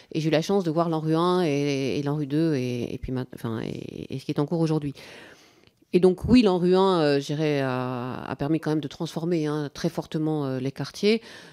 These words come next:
Euh, la preuve en est, c'est quand, quand un maire me dit, euh, « Ah, revenez voir, voilà, que, ce qu'on avait engagé, comment on a transformé les quartiers. » Donc ça, ça, c'est vrai, ça c'est fait, et ça a vraiment apporté, euh, je dirais, euh, euh, un mieux.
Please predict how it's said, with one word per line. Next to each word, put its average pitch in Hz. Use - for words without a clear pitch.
Euh, 165
la 156
preuve 165
en 165
est, 208
c'est 170
quand, 143
quand 151
un 156
maire 170
me 151
dit, 180
euh, « 147
Ah, 165
revenez 208
voir, 202
voilà, 170
que, 151
ce 147
qu'on 175
avait 170
engagé, 165
comment 165
on 160
a 147
transformé 151
les 151
quartiers. » 143
Donc 156
ça, -
ça, 214
c'est 196
vrai, 170
ça 175
c'est 165
fait, 180
et -
ça 156
a -
vraiment 165
apporté, 156
euh, 143
je 139
dirais, 147
euh, 131
euh, 135
un 175
mieux. 156